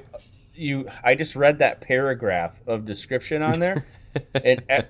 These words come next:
Speaker 1: it was almost like every sip out of this can was like a different beer, 'cause I was getting like, "Oh, dude, there's the,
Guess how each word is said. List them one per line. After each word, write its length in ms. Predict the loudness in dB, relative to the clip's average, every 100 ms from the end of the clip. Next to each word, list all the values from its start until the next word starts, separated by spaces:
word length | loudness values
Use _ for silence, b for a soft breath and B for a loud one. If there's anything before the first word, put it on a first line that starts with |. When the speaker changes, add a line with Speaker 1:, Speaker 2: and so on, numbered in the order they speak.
| -4
Speaker 1:
it 80 |
was 140 | -2 4
almost 320 | 4 4 0
like 140 | 0 0
every 200 | 0 -4
sip 360 | -4 -4 0
out 160 | 2 2
of 80 | 0
this 140 | -4
can 460 | -6 -4 -2 -2 -6 b b -20 -20 _ _
was 220 | -6 0
like 140 | 2 2
a 80 |
different 520 | 2 0 0 -2 -8 -4
beer, 380 | -2 0 -4 -6
'cause 140 | -2
I 120 | 0
was 160 | 0 -2
getting 400 | -2 0 0 0
like, 180 | -2 0
"Oh, 260 | 4 4 4
dude, 320 | 0 -2 0
there's 320 | 0 0 -2
the, 280 | 0 0